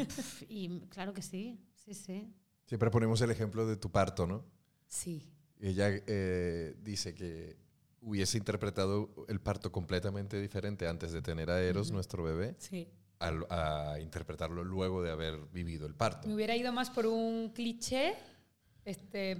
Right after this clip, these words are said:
Speaker 3: más o menos, bueno,
Speaker 1: Es que
Speaker 3: eh,
Speaker 1: también,
Speaker 3: lo
Speaker 1: es
Speaker 3: que
Speaker 1: que yo
Speaker 3: uno
Speaker 1: ahí entraría, ¿ves? Ya entraría en técnica, depende de qué parto.
Speaker 3: Claro.
Speaker 1: Porque qué parto
Speaker 2: Claro.
Speaker 1: está escrito.
Speaker 3: Exacto.
Speaker 2: Claro.
Speaker 1: Porque seguramente tampoco sería el tuyo.
Speaker 3: Claro.
Speaker 1: No, yo,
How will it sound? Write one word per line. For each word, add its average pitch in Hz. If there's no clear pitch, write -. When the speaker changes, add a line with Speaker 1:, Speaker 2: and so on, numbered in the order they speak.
Speaker 3:
más 208
o 226
menos, 233
bueno, 233
Speaker 1:
Es -
que 262
Speaker 3:
eh, -
Speaker 1:
también, 240
Speaker 3:
lo -
Speaker 1:
es 226
Speaker 3:
que -
Speaker 1:
que 254
yo 247
Speaker 3:
uno 247
Speaker 1:
ahí 262
entraría, 240
¿ves? 233
Ya 214
entraría 202
en 196
técnica, 180
depende 190
de 196
qué 175
parto. 151
Speaker 3:
Claro. 214
Speaker 1:
Porque 190
qué 220
parto 202
Speaker 2:
Claro. 196
Speaker 1:
está 180
escrito. 190
Speaker 3:
Exacto. -
Speaker 2:
Claro. 180
Speaker 1:
Porque 202
seguramente 208
tampoco 208
sería 202
el 156
tuyo. 165
Speaker 3:
Claro. 175
Speaker 1:
No, 185
yo, 180